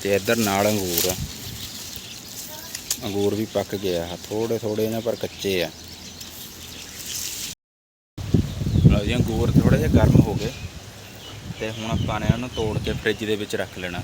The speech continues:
ਤੇ ਫਿਰ ਜੇ ਠੰਡੇ ਹੋਣਗੇ, ਉਹ ਤੋਂ ਬਾਅਦ ਫਿਰ ਇਹਨਾਂ ਨੂੰ ਖਾਂਦੇ ਆ। ਲਓ ਜੀ, ਹੁਣ ਤੋੜਦੇ ਆ ਆਪਾਂ। ਲਓ ਜੀ, ਕੁਮੈਂਟ ਕਰਕੇ ਦੱਸਿਓ ਵੀ ਵੀਡੀਓ ਕਿਵੇਂ ਲੱਗੀ। ਜੇ ਵੀਡੀਓ ਵਧੀਆ ਲੱਗੀ ਤਾਂ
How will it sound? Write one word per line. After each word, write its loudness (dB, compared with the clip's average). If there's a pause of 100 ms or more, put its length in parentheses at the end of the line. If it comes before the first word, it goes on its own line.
ਤੇ 2
ਫਿਰ -4
ਜੇ -2
ਠੰਡੇ 0
ਹੋਣਗੇ, -2 (420)
ਉਹ -6
ਤੋਂ 0
ਬਾਅਦ 0
ਫਿਰ 0
ਇਹਨਾਂ -2
ਨੂੰ -6
ਖਾਂਦੇ -6
ਆ। -10 (2500)
ਲਓ -6
ਜੀ, -12
ਹੁਣ -12
ਤੋੜਦੇ -8
ਆ -8
ਆਪਾਂ। -10 (2750)
ਲਓ 6
ਜੀ, 2
ਕੁਮੈਂਟ -2
ਕਰਕੇ 2
ਦੱਸਿਓ 0
ਵੀ -2
ਵੀਡੀਓ 0
ਕਿਵੇਂ 2
ਲੱਗੀ। -2 (920)
ਜੇ -4
ਵੀਡੀਓ 0
ਵਧੀਆ 4
ਲੱਗੀ 4
ਤਾਂ 2